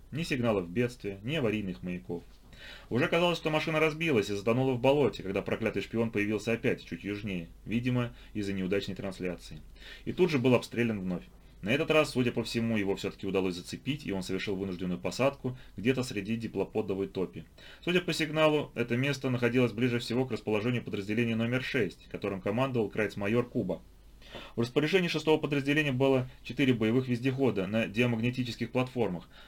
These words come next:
поэтому добраться до предполагаемого места посадки проблем не составляло. Но торопиться Куба не мог. Он прекрасно помнил неприятный инцидент, когда гигантский мастодон-завр, раздраженный пролетавшим над ним вездеходом,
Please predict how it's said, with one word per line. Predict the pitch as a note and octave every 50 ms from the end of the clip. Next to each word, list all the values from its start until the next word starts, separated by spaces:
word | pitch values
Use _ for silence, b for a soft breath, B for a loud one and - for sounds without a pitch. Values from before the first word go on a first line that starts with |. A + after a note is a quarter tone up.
| B -
поэтому | G#2+ A2 A2 A2+ A2
добраться | G#2 A2+ A2 A#2+ B2+ B2 A#2+ - G#2
до | G#2+ F#2
предполагаемого | - - - - A2 A2 A2 G#2+ A2+ A2 G#2+ G#2
места | G#2 G#2+ G#2 F#2+ - G#2+
посадки | - A#2 A#2 - D#3+ - - -
проблем | B2+ - G2 F#2+ G#2 A2+
не | A2+ G#2+
составляло. | G#2+ G#2 - - G#2+ G#2 G2 F2+ E2+ E2 D#2+ D#2+ E2 - - - - - B B B B B B B B B
Но | - A2
торопиться | - E3 F#3 F3+ - G3+ G3 - F3+
Куба | - E3+ D#3+ D3
не | C#3 C3 B2
мог. | G2+ F#2+ F2+ - - - - - -
Он | C3 D3+
прекрасно | D#3 - E3+ - E3+ E3+ D#3+ - E3+
помнил | D#3+ - D#3+ E3 C#3+ A#2+ G#2+
неприятный | G#2+ G#2+ - - A#2+ A2+ G#2+ - G#2+
инцидент, | G2 F#2 - A#2 B2 D3 C#3+ B2 -
когда | G#2 F#2+ G#2
гигантский | F#2+ G#2 G2+ A2+ A#2+ A2+ - - G#2
мастодон-завр, | G2+ G#2 G2 - A2+ G2+ A2 G#2+ G#2 G#2+ B2+ C3+ C#3 A2+ G2 F#2+
раздраженный | F#2+ F#2 F#2 G#2+ A#2+ A#2 B2+ B2 A2 G2 F2+
пролетавшим | - G2 G2 G#2 A2+ - B2+ A#2 - - F#2+ F#2 F#2+
над | F#2+ G2 G2+
ним | G#2+ G#2 F#2+ F2+
вездеходом, | F2+ F#2 F2+ F#2+ A2 A2+ - D3 D3+ C3 G#2+ F2 B